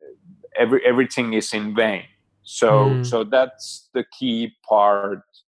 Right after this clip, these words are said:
Speaker 1: of everything. You me-, need to make your brand, product, cause, whatever it is, known, and then you can start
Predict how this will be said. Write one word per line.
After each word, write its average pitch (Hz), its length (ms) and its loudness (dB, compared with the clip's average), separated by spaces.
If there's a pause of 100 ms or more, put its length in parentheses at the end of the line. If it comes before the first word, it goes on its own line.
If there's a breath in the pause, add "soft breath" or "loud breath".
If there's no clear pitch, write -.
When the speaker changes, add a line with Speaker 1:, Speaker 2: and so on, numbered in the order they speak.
(360)
Speaker 1:
of 98 200 -2 (160)
everything. 98 520 -6
You 107 160 -6
me-, 107 320 -4
need 107 340 -4
to - 80 -8
make 98 380 0
your 92 340 4
brand, 123 320 0 (140)
product, 101 480 -2 (120)
cause, 98 460 0 (340)
whatever 95 500 -4
it 92 140 -10
is, 92 300 -10
known, 143 380 -2 (420 soft breath)
and 117 220 -2
then 165 420 -2
you 127 180 -2
can 117 200 -6
start 104 380 -2